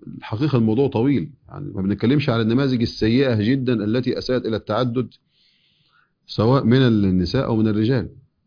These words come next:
الحقيقة يعني طبعًا ال-، لو أنا هقول التعدد بنسبة كام ناجح أو ساقط، أقول لك بنسبة كبيرة جدًا،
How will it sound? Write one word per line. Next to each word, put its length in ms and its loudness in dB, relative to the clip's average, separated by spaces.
الحقيقة 400 -6
يعني 200 0
طبعًا 400 -2
ال-، 360 -6
لو 220 0
أنا 180 2
هقول 260 2
التعدد 720 -2
بنسبة 380 4
كام 400 2
ناجح 340 0
أو 120 -2
ساقط، 320 -2
أقول 200 0
لك 160 -2
بنسبة 440 0
كبيرة 360 2
جدًا، 460 0